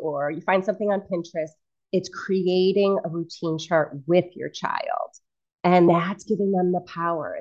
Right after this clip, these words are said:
That's giving them the, uh, the boundaries of, like, "Oh, what do we do first when we wake up? What do we do next? What do we do next?" You have, you, you're asking a lot of curiosity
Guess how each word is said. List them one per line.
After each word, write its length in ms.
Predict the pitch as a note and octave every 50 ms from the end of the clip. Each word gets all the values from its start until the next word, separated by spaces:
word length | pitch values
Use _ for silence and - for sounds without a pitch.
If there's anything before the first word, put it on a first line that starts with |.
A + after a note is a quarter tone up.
| -
That's 340 | - F3+ G3+ B3 C4+ C4+ -
giving 300 | - - D4 C#4+ C#4 B3
them 240 | A3+ G#3+ G#3+ G#3+ G#3
the, 180 | G3 G3 F3+ -
uh, 100 | F#3 F#3 - -
the 140 | F#3 E3 -
boundaries 600 | F#3 F#3+ F#3+ G3 G3 G#3 G3+ F#3 E3 D#3 D3+ E3
of, 80 | -
like, 180 | - F3 E3 - _
"Oh, 340 | D#4 E4 E4 D4+ A3+ D#3 C#3 _ _ _ _ _ _ _ _
what 160 | - F3+ F3+
do 80 | F#3+
we 160 | F#3+ A3 A3+ A3
do 180 | A3+ C4 C4
first 380 | B3+ - D4 D#4 F4 F4 - -
when 180 | B3 G#3+ F#3+
we 140 | F3+ E3+ E3 E3+
wake 220 | E3 D3+ D3+ - -
up? 200 | - - - - _
What 160 | _ D3+ D#3 D3
do 60 | D#3+
we 160 | D#3+ G3+ G3+
do 240 | F#3+ A3 A#3 A#3 B3
next? 420 | D4+ F#4 F4 - - - - _ -
What 100 | E3 E3
do 60 | F3
we 80 | F3+ F#3+
do 80 | A3
next?" 260 | A#3 C4+ A#3 - - G3
You 120 | F3+ D3+ F3+
have, 200 | E3 D#3 D#3 D#3 - _ _
you, 220 | - E3+ F3+ F3+ F3 -
you're 160 | D#3 D#3+ - -
asking 500 | - D#3+ D#3+ E3+ E3 - - F#3 F3+ F3
a 40 | D#3+
lot 220 | D#3+ D#3+ D3+ D#3+ D3+
of 140 | D#3 D3+
curiosity 800 | - - - F#3 D#3+ E3 E3+ D#3+ D3 D3 D3+ - - E3 - G#2